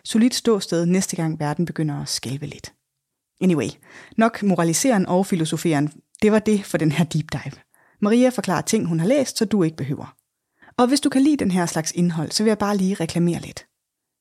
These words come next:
For mig selv og min Buy Me a Coffee, hvor jeg har planlagt en hel del af den her slags deep dive indhold i den kommende tid.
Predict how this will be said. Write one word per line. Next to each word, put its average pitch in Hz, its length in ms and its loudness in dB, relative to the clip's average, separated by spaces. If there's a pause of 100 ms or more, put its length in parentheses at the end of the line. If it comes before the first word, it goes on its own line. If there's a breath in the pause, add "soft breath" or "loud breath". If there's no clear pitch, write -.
(100)
For 190 120 0
mig 180 120 2
selv - 200 -2 (320)
og 185 300 2
min 175 200 4
Buy 160 160 0
Me 170 140 2
a 151 40 0
Coffee, - 340 -10 (540 soft breath)
hvor 233 100 4
jeg 226 80 4
har 214 80 2
planlagt 240 400 2
en 196 80 2
hel 233 260 0
del 196 180 0
af - 60 -8
den 185 140 2
her 175 80 4
slags 170 280 -4
deep 220 280 2
dive 165 180 -2
indhold 165 380 -4
i 160 60 -6
den 165 140 0
kommende 160 340 -4
tid. - 220 -8